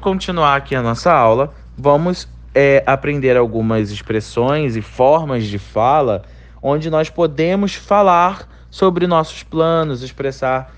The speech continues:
nossas ideias, nossas expectativas e tudo mais, beleza? Você tá acompanhando aí comigo no corpo da aula, né? A primeira expressão que nós temos é o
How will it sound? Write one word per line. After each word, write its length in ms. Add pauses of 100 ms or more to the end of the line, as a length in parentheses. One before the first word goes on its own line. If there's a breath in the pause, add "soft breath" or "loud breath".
(180 soft breath)
nossas 380
ideias, 720
nossas 300
expectativas 1160 (320 soft breath)
e 120
tudo 420
mais, 440 (260)
beleza? 480 (200 loud breath)
Você 160
tá 120
acompanhando 480
aí 100
comigo 340
no 100
corpo 320
da 160
aula, 540
né? 320 (260 loud breath)
A 140
primeira 500
expressão 680 (100)
que 120
nós 200
temos 360
é 100
o 260